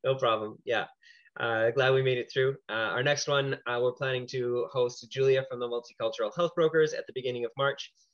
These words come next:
And, uh, I'll just give a shout out also to the entire Leftovers team who helped put on this, uh, webinar. Although I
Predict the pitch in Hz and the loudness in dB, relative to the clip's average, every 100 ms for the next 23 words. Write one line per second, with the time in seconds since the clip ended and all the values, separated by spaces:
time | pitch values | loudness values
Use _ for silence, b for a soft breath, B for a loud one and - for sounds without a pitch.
0 | _ _ 123 117 113 113 117 110 - 120 | _ _ -2 0 0 0 0 0 0 0
1 | 127 - 135 131 131 120 120 - 110 117 | 0 0 0 2 4 4 2 0 -2 0
2 | 113 - 117 113 110 110 110 107 117 110 | -2 -4 -4 -4 -4 -2 -4 -2 2 2
3 | 110 110 117 110 107 - 147 196 151 110 | 2 0 0 -2 -4 0 0 0 -2 -4
4 | 113 - _ _ 117 117 - 120 113 113 | -6 -12 _ _ -2 -2 -2 2 2 2
5 | 113 110 104 104 - - 104 98 101 120 | 0 -4 -4 -4 -4 -4 -2 0 2 4
6 | 139 170 170 139 117 117 113 113 110 | 4 4 4 2 2 4 4 4 2